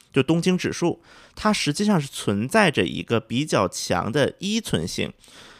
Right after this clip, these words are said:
而且两国的主力打造的产品，它虽然也有连贯性，但是它同时也存在着竞争性。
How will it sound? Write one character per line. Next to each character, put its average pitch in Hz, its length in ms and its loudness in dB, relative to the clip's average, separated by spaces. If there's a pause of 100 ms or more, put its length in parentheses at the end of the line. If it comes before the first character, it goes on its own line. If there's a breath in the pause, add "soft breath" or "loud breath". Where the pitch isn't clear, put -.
(120)
而 170 180 4
且 135 280 2
两 101 320 2
国 101 280 4
的 131 360 6
主 95 340 -4
力 165 420 -2
打 - 240 4
造 175 120 4
的 104 200 2
产 131 400 -2
品， 131 280 -4 (480 soft breath)
它 214 140 0
虽 220 140 2
然 208 120 4
也 190 60 2
有 185 140 6
连 110 240 2
贯 190 200 4
性， 110 300 -4
但 190 140 4
是 165 100 0
它 - 180 -6
同 131 240 -6
时 156 120 -2
也 117 80 0
存 - 240 -4
在 131 80 0
着 117 80 -4
竞 170 240 0
争 156 200 0
性。 170 220 -4